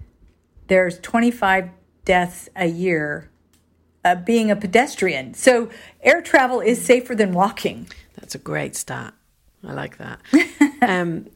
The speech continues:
Speaker 2: speaking of encouraging, you know, you mentioned Marshall and he's got his license.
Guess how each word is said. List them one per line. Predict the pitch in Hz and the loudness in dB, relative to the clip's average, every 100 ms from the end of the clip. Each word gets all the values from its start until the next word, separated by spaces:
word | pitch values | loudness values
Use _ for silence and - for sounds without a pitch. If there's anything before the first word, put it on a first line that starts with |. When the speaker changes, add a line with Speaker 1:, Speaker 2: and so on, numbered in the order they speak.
| - | -14
Speaker 2:
speaking | - - 226 214 | -10 -6 -2 -2
of | 165 | -2
encouraging, | 151 151 185 185 156 - - - - - | -6 -6 -2 -2 -4 -8 -14 -14 -20 -10
you | 185 | -6
know, | 160 | -4
you | 147 165 | -4 -2
mentioned | 165 165 165 156 | -2 -4 -4 -2
Marshall | 151 160 - 160 151 160 _ _ | -2 -2 -2 -2 -2 -6 _ _
and | 143 147 | -8 -8
he's | 151 | -8
got | - 135 | -6 -6
his | 147 139 | -6 -4
license. | 135 143 131 143 123 123 - | -2 -2 -4 -4 -4 -6 -8